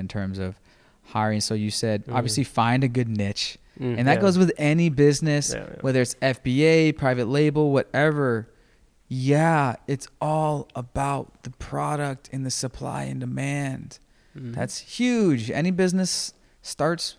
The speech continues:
Speaker 1: why? Because of a good idea, a good product, of course, that's, uh, not too competitive, of course, and you have a reason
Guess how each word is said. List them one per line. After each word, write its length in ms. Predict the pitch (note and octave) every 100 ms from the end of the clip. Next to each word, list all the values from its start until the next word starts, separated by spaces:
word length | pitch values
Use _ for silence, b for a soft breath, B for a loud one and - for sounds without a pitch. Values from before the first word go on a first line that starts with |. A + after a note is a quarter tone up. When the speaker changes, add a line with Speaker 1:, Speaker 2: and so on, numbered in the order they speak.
| _
Speaker 1:
why? 280 | A2 G#2 F#2
Because 300 | F#2+ - G#2
of 80 | G2
a 80 | E2+
good 100 | F#2+ F2 F2+
idea, 320 | D2 C#2 G#2 _ A#2
a 40 | -
good 140 | A2 G#2
product, 640 | - G#2+ G2 E2 D2 - b b b b b _ _ _ _ _ _ -
of 80 | -
course, 340 | - D#2+ - -
that's, 240 | E2 - -
uh, 180 | G1+ G1+
not 260 | F#2+ F#2+ -
too 100 | A2+
competitive, 560 | - F#2+ A2+ A2+ G#2+ G#2+ G2+
of 100 | -
course, 320 | A2 G#2 -
and 80 | G#2+
you 60 |
have 180 | G#2 G2+
a 60 | G#2 G#2 D#3+
reason 540 | G#3+ A#2+ G#2+ F#3